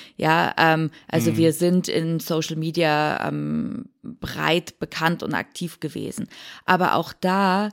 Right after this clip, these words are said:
Speaker 1: war die Frage, ähm, passiert das nur bei der Feuilleton-Leserin beispielsweise? Also wen erreichen wir eigentlich mit unserer politischen Arbeit, mit unserer Aussage?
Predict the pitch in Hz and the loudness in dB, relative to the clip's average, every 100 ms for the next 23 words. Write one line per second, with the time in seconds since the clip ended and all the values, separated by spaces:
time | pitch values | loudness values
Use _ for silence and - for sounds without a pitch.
0 | - - - 175 170 175 - 160 165 175 | -10 -20 -2 0 2 -2 -2 0 2 2
1 | 180 175 175 - 165 165 - - _ _ | 2 2 2 0 -2 -2 -6 -10 _ _
2 | _ 170 160 208 202 196 185 185 170 165 | _ -10 -4 -2 0 0 0 -2 0 0
3 | 160 - 160 160 165 165 160 175 190 214 | -2 -4 -6 -6 -2 -2 -2 0 2 4
4 | 226 233 233 240 240 240 226 226 - 214 | 4 2 2 4 2 4 2 0 -2 -4
5 | 208 202 208 226 247 - - - 165 170 | -2 -2 -2 -4 -6 -10 -12 -6 -2 -2
6 | 170 220 226 165 156 165 226 - 165 156 | 2 4 4 0 0 0 -2 -4 -4 -2
7 | - 139 139 151 147 165 160 - 160 143 | -2 -2 -2 -4 -2 0 -2 -2 -4 -2
8 | - - 151 156 160 - - 147 147 143 | -6 -6 -6 -4 -4 -4 -4 -4 -4 -4
9 | - - 165 147 - - - - 58 - | -8 -8 -8 -6 -6 -6 -8 -10 -10 -12